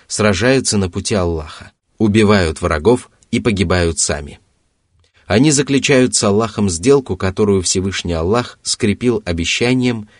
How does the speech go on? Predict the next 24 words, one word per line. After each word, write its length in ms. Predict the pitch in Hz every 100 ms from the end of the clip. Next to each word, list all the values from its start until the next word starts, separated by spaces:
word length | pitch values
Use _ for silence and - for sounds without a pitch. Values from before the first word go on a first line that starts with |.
| -
и 80 | 110
обязательством 920 | 101 101 92 87 104 92 - 92 85
в 80 | -
Торе, 420 | 87 76 69 - _ _
Евангелии 840 | - 90 190 220 208 80 76 71 - -
и 100 | 104
Коране, 560 | 110 104 92 76 71 _ _ _ _
самых 420 | - 143 139 131 -
славных, 680 | 110 120 131 92 73 - _ -
величественных 920 | 95 104 127 - 98 87 78 73 - _ -
и 60 | 101
совершенных 720 | - 104 92 - 113 98 -
писаниях, 680 | 95 - 123 107 76 - _ - -
которые 460 | 110 110 107 95
видел 320 | 87 107 104 85
белый 300 | 80 76 71
свет. 380 | - 64 - _ _ _ _ _ _ _ _ _ -
Эти 260 | 120 107 107
писания 580 | 92 - 120 104 90
были 240 | 80 107 95
ниспосланы 760 | 90 85 - 113 - 104 92
твердым 500 | 90 98 107 104 92
духом 340 | 85 101 101 92
посланником, 840 | 92 - 107 98 76 71 78